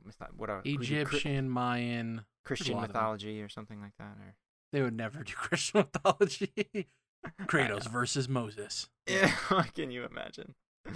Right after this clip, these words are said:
Speaker 1: <sighs>
Speaker 2: Um, yeah, I, the funny thing is, I think there's a chance that this could be sooner rather than later, because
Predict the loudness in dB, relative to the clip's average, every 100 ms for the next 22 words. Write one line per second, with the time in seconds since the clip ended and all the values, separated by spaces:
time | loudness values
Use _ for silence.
0 | -10 -16 _ _ _ _ _ -8 -6 -6
1 | -8 -12 _ _ _ _ _ _ _ _
2 | _ 4 6 4 -2 -10 _ _ 0 4
3 | 6 6 4 _ _ _ 2 6 6 6
4 | 4 2 2 2 2 2 2 4 4 4
5 | 0 -2 -2 -2 -4 -4 6 6 6 2
6 | 0 0 0 0 2 6 6 6 4 2
7 | 2 4 4 4 2 2 -2 0 0 2
8 | 2 -2